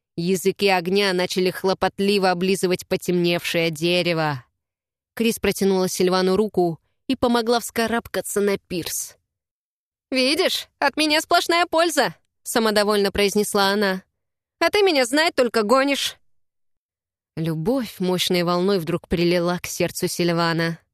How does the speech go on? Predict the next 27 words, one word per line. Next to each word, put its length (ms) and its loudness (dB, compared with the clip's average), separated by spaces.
Он 160 0
положил 460 2
руку 240 0
на 100 2
затылок 480 0
Крис 300 -2
и, 20 0
притянув 540 -2
её 200 2
к 60 -8
себе, 400 -2
быстро 540 -6
поцеловал. 680 -6
«А 100 -4
вот 140 -6
теперь 520 -2
бежим». 440 0
Они 220 2
спрыгнули 500 0
в 60 -4
подземный 540 0
ход, 420 -14
оставляя 500 0
за 120 -4
спиной 380 0
гудение 440 0
пламени. 600 -4